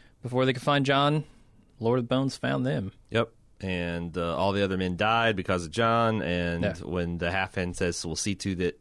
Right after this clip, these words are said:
Speaker 2: it wasn't for nothing," uh, that's gonna put a lot of weight on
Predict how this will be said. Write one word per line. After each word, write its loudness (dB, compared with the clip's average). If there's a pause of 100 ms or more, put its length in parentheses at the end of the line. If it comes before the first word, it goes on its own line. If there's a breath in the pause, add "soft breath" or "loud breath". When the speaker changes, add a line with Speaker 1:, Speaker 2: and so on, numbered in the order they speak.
Speaker 2:
it -4
wasn't -2
for -6
nothing," -2 (680 loud breath)
uh, 2
that's 0
gonna 0
put 0
a 4
lot 2
of 2
weight 2
on -2